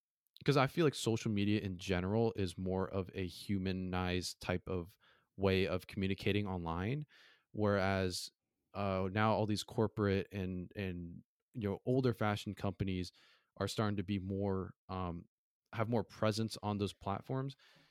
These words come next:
It kinda makes it less humanized because, like, these companies aren't really making it, um, kind of like these, these content creators. Like, the content that they're making is just very plain, very, um,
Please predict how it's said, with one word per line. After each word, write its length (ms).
It 100
kinda 200
makes 280
it 160
less 280
humanized 560
because, 460
like, 160
these 160
companies 520
aren't 220
really 400
making 440
it, 280
um, 480
kind 200
of 60
like 160
these, 160
these 180
content 400
creators. 400
Like, 240
the 140
content 340
that 60
they're 100
making 320
is 140
just 180
very 540
plain, 520
very, 520
um, 540